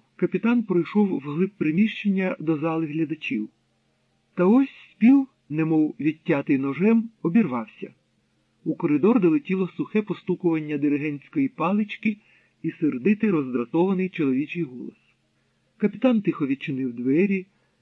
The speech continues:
легенько ступаючи, проник до зали і сів у перше від дверей крісло.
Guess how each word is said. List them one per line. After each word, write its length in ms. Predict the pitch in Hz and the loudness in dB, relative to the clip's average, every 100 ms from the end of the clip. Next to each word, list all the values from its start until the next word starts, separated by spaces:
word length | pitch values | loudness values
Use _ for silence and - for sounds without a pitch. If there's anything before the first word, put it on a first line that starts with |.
| _ _ | _ _
легенько 480 | 165 170 208 180 180 | 0 2 2 0 -6
ступаючи, 720 | - 165 180 175 170 165 160 | -6 -8 -4 -2 -2 -2 -6
проник 380 | - 151 151 139 | -4 -4 -2 -2
до 180 | 147 135 | -2 -2
зали 460 | 160 202 233 226 - _ _ _ | -2 0 0 0 -4 _ _ _
і 100 | 208 | -2
сів 440 | - - 277 254 | 0 4 4 4
у 60 | 190 | -2
перше 400 | 214 226 208 202 | 2 0 0 -4
від 160 | 175 151 | -4 -4
дверей 420 | 151 151 180 202 | -2 0 0 -2
крісло. 580 | - 127 123 - 160 | -6 -6 -6 -8 -12